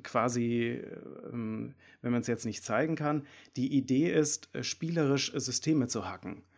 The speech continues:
Also, äh, das, ähm, Capture the Flag, das kennt man vielleicht aus dem, aus dem Gaming, ja. Also, wenn man mit einem Ego-Shooter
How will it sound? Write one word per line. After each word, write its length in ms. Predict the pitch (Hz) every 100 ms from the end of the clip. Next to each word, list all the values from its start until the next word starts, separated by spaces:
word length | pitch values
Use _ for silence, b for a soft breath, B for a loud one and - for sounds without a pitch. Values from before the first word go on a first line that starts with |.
| b b b -
Also, 500 | 113 117 113 120 120
äh, 260 | - 120 120
das, 400 | 120 135 - -
ähm, 380 | 131 127 120 135
Capture 280 | - 160 135
the 120 | 120
Flag, 240 | - 147 156
das 140 | 127 -
kennt 140 | 139
man 80 | 127
vielleicht 380 | 127 117 127 120
aus 120 | 110
dem, 220 | 104 107
aus 180 | 110 107
dem 120 | 104
Gaming, 540 | 113 127 160 151 143
ja. 280 | 117 117 139
Also, 340 | 127 113 117 113
wenn 120 | 117
man 160 | 123
mit 140 | 117 123
einem 80 | 123
Ego-Shooter 840 | 127 143 135 139 127 131 127